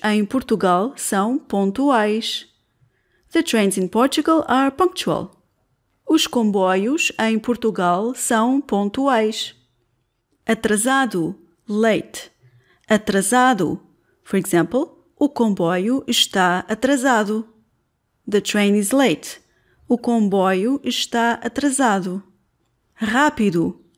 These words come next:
fast. Rápido. For example, O alfa pendular é rápido. Alfa pendular is fast. Lento, slow, lento.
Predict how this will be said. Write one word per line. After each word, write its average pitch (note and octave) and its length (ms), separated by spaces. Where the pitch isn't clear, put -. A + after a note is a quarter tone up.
fast. - 720
Rápido. G#3 800
For - 180
example, G#3 640
O C#4 380
alfa G3 420
pendular G3+ 880
é B3 380
rápido. A#3+ 680
Alfa G3 400
pendular G#3 640
is - 180
fast. A#3 520
Lento, F#3+ 760
slow, G3 960
lento. G#3+ 760